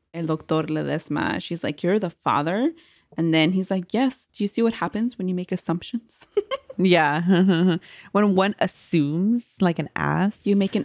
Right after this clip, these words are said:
Speaker 1: ass out of you and me. Like that quote I fucking hate. I don't know why I think it's so stupid. You know why? Because I feel like I, I picture, like,
Speaker 2: It's like a
Speaker 1: Karen
Speaker 2: boomer quote.
Speaker 1: saying that. Yeah. <laughs>
Speaker 2: Oh, yeah. <laughs>
Speaker 1: It comes from the same people who live, love, and laugh, you know?
Speaker 2: Yes, yeah.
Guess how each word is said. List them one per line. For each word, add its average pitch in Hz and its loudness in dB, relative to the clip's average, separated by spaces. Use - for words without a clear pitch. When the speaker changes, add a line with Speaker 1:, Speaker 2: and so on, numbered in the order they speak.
Speaker 1:
ass 185 -2
out 196 -2
of 185 -4
you 180 -2
and 180 -4
me. 170 -2
Like 165 -2
that - 0
quote 147 2
I 143 0
fucking - -6
hate. 175 -2
I - 2
don't 277 4
know 294 4
why 165 4
I 160 4
think 180 0
it's 190 0
so 185 2
stupid. - -4
You 190 -2
know 214 4
why? 151 2
Because 180 -2
I 175 -4
feel 196 -4
like 202 -2
I, 165 2
I 170 0
picture, 175 0
like, 165 4
Speaker 2:
It's 170 0
like 208 2
a 220 6
Speaker 1:
Karen 175 6
Speaker 2:
boomer 175 4
quote. 151 2
Speaker 1:
saying 160 4
that. - 0
Yeah. - -2
<laughs> - 0
Speaker 2:
Oh, 160 0
yeah. 156 2
<laughs> - -4
Speaker 1:
It 214 -2
comes 247 2
from 262 4
the 254 4
same - 2
people 175 -2
who 185 4
live, 170 4
love, 170 2
and 160 0
laugh, 160 2
you 202 0
know? 262 4
Speaker 2:
Yes, 170 2
yeah. 151 0